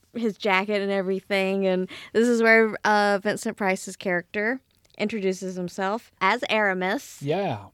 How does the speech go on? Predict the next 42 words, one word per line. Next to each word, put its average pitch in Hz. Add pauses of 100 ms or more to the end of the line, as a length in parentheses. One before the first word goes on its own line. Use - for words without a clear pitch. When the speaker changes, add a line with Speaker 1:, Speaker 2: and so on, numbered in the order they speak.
Speaker 1:
He's 247
like, 247
"Oh, 277
don't 285
worry, 247
you 262
won't 277
turn 247
into 220
one 196
of 196
us 202
because 208
I 220
have 214
retractable 226
fangs 190 (140)
and, 196 (120)
uh, 185
I 208
didn't 254
puncture -
you 196
enough 175
to 196
give 175
you 185
the, 170 (200)
the 190
disease." 175
I 202
can't 285
remember 214
if 190
he 190
called 202
it 196
a 190
disease 175
or 156
virus, 151
but 139